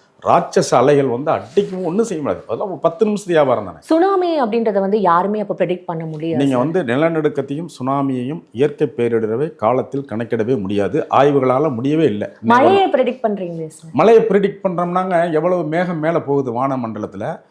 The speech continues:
Speaker 1: அந்த மாகமண்டலத்துல உஷ்ணம் எவ்வளவு இருக்குது, இந்த மேகம் எவ்வளவு தூரம் இந்த வேகத்தில் போ-, அது க-, அ, எங்கே போகும், எந்த டைரக்ஷன்ல போகும்,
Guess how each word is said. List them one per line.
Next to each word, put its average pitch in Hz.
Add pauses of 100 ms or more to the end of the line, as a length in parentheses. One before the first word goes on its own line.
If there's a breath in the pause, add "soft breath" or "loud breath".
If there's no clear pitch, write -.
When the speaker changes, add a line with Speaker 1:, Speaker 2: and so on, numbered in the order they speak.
(320 soft breath)
Speaker 1:
அந்த 135
மாகமண்டலத்துல 143
உஷ்ணம் 131
எவ்வளவு 135
இருக்குது, 104
இந்த 131
மேகம் 147
எவ்வளவு 131
தூரம் 139
இந்த 117
வேகத்தில் 127
போ-, 98 (260 soft breath)
அது 110
க-, 104
அ, 110
எங்கே 131
போகும், 117
எந்த 143
டைரக்ஷன்ல 120
போகும், 101